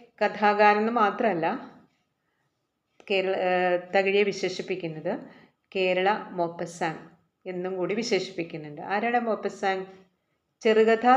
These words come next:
സാഹിത്യത്തിൻ്റെ പിതാവ് എന്നറിയപ്പെടുന്ന ഫ്രഞ്ച് സാഹിത്യകാരനാണ്.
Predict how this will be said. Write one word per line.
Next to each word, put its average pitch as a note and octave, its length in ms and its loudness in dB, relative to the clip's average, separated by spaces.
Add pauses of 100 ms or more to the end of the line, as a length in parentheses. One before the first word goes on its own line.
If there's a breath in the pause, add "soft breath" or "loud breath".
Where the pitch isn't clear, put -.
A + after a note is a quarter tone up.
സാഹിത്യത്തിൻ്റെ G3 880 -2
പിതാവ് F#3+ 520 2
എന്നറിയപ്പെടുന്ന F3 680 -4
ഫ്രഞ്ച് F3 480 -4
സാഹിത്യകാരനാണ്. E3 1000 -4